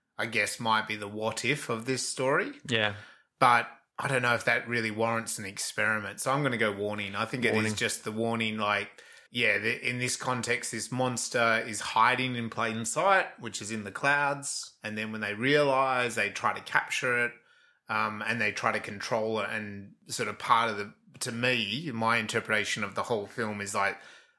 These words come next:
Speaker 1: the warning of Gordy and the warning of the horses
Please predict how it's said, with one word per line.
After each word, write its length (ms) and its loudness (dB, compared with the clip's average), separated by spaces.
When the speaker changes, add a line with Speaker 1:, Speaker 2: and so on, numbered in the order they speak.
Speaker 1:
the 100 -2
warning 540 0
of 160 -8
Gordy 500 2
and 140 -2
the 80 -6
warning 420 -2
of 340 -6
the 120 -2
horses 1120 0